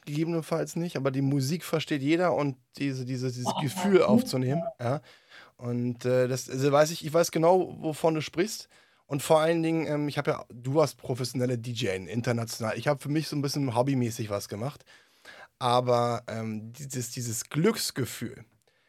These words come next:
Speaker 2: Boah.
Speaker 1: die, dieses Glücksgefühl, was du dann hast, wenn du an, äh, an den Filtern drehst, wenn du dann die Filter setzt, wenn du an dieser, gerade im elektronischen Bereich, wenn so ganz langsam der Höhepunkt kommt, ja, wo,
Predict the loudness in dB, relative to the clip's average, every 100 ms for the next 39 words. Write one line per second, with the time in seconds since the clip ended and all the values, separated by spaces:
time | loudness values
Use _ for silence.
0 | -12 -4 0 2 4 2 2 0 -2 2
1 | 2 2 0 0 2 4 4 2 2 2
2 | 2 0 2 2 4 4 2 0 -2 0
3 | 0 0 2 2 2 0 2 0 2 0
4 | 2 2 2 -2 -2 -2 0 0 0 -2
5 | -10 -14 -20 -20 -10 -2 2 2 2 2
6 | 2 2 0 2 0 0 0 0 0 0
7 | 0 2 0 0 -2 -2 0 2 2 0
8 | 0 0 2 0 0 0 2 2 2 2
9 | 0 -2 -6 -4 -4 -4 -2 2 2